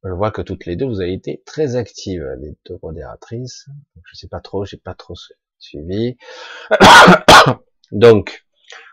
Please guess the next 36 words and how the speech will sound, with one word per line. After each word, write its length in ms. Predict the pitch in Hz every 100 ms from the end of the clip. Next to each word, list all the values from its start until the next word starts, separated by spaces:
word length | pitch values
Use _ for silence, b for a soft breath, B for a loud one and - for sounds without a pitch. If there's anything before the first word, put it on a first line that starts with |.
| B _ _
pour 180 | 104 -
ce 140 | 117
soir, 500 | - 113 107 92 90
ben, 220 | 73 80
je 160 | 82 -
vais 60 | 80
vous 80 | 85
dire 200 | 85 82
bonsoir, 420 | 87 82 123 135
on 60 | 95
va 120 | 85
y 80 | 82
aller. 320 | 82 98 131 B B B B
Je 60 | -
voulais 180 | 98 95
remercier 640 | 92 98 98 - - 104
beaucoup 380 | 90 95 - 120
d'entre 320 | 101 98 -
vous, 260 | 90 104 143
quand 140 | -
même, 240 | 87 95 117
euh, 400 | 107 87 92 87 50 - _ _ _ _ _
certains 440 | - - - 117
qui 140 | 131 92
commencent, 440 | - 85 92 -
euh, 300 | - - 90 -
qui 140 | -
me 80 | 90
soutiennent 440 | - - - 78
un 80 | 82
petit 220 | - _
peu, 280 | - 92 95
comme 180 | - 87
ils 140 | 85
le 80 | 82
peuvent, 500 | - 95 101 101 110